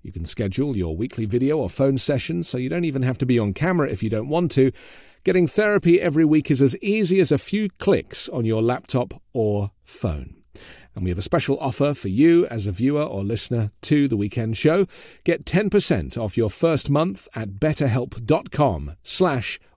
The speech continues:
weekend show. That's ten percent off your first month of online therapy at betterhelp dot com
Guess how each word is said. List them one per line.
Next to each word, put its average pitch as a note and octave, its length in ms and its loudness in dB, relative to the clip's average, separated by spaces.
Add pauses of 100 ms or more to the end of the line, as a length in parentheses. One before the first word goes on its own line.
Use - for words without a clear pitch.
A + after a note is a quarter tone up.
weekend C#3 520 0
show. C2+ 360 -6 (500)
That's - 160 -8
ten D#3+ 200 2
percent G#2+ 360 -2
off - 180 -6
your C#3 140 2
first - 380 -2
month D#3 260 -4
of G2+ 240 -4
online C#3+ 480 2
therapy C3+ 580 2 (320)
at G#2+ 220 -4
betterhelp D#3 640 2 (200)
dot C3+ 300 2
com F2 420 0